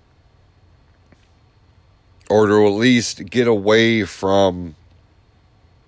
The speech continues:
whatever it is that is troubling you, that is hurting you, that is causing you this deep emotional pain. Life is not a sprint, it's a marathon.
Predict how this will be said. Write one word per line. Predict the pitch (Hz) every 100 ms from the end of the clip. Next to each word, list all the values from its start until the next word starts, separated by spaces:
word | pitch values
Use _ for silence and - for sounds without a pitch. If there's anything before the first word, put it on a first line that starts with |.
| _ _ _ _ _ _ _ _
whatever | - 95 104 117 117 117
it | 107
is | 107 110 98 87 76 - - _ _ _ _ _ _ _ _ _
that | 92 90
is | 85
troubling | - - 123 123 123 120
you, | 120 123
that | 113 95
is | 87 -
hurting | - 113 113 113 110
you, | 117
that | 104 95
is | 90 -
causing | - 110 107 101 101
you | 101 98
this | 90 90 87 - - _ _ _ _ _ _ _ _ _ _ -
deep | 73 113 113
emotional | 107 101 104 98 - 98 87
pain. | 95 87 76 58 _ _ _ _ _ _ _ _ _ _ _ _ _ _ _ _ _ _ _ _ _ _ _ _ _ _ _ _ _ _ _ _ _ _ _ _ - - _ _
Life | 117 143 -
is | 104
not | 117 117
a | 95
sprint, | - - 95 87 80 -
it's | - -
a |
marathon. | 85 87 85 82 - 78 69 62